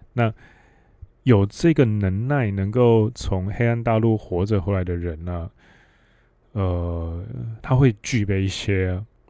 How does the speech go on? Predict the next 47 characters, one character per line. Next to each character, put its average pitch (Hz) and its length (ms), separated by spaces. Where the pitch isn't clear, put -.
可 - 180
怕 120 140
的 101 80
能 85 240
力。 104 200
那 131 320
在 170 140
这 - 180
样 151 80
的 123 80
能 107 220
力 139 160
里 95 140
面 110 260
呢， 98 200
我 90 180
觉 92 180
得 98 220
最 180 120
可 - 200
怕 135 200
的 104 120
能 95 180
力 113 140
是 104 300
获 131 280
得 90 160
能 92 240
力 113 100
的 92 120
能 87 240
力， 107 180
最 156 200
可 95 200
怕 120 260
的 98 480
效 123 340
率 120 180
呢 98 160
是 - 120
伸 123 400
缩 117 300
时 - 240
间 101 140
的 95 80
效 92 260
率， 92 180